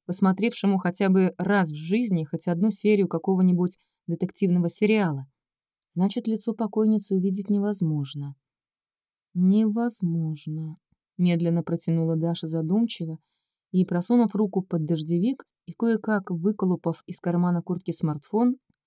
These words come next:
принялась снимать с разных ракурсов тело. На всякий случай, чтобы потом переслать полиции. Ну, мало ли что.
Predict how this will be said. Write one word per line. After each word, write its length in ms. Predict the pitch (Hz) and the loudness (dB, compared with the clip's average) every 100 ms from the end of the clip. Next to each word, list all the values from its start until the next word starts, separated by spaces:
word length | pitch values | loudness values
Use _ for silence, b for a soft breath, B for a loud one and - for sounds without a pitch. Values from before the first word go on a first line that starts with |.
| _ _ - | _ _ 0
принялась 460 | 196 214 254 262 | 4 6 4 2
снимать 360 | 208 202 208 202 | 0 2 2 0
с 60 | |
разных 340 | 190 190 185 185 | 0 2 2 0
ракурсов 500 | 185 185 175 175 - | -2 -4 -6 -8 -10
тело. 400 | - 147 131 131 _ _ _ _ _ _ - | -10 -8 -8 -12 _ _ _ _ _ _ -2
На 100 | 226 | 2
всякий 280 | 320 320 330 | 4 4 4
случай, 500 | 247 196 - 151 - _ _ _ | 4 2 0 -10 -12 _ _ _
чтобы 260 | - 185 180 | 0 2 4
потом 340 | 196 190 247 | 2 4 2
переслать 420 | 208 185 - 185 | 2 0 -2 -2
полиции. 600 | 185 175 151 - - 139 - _ _ 180 | 0 -2 -4 -8 -16 -18 -20 _ _ 0
Ну, 100 | 170 | 2
мало 260 | 190 311 | 4 4
ли 120 | 254 | 2
что. 280 | - - 139 | 0 -6 -16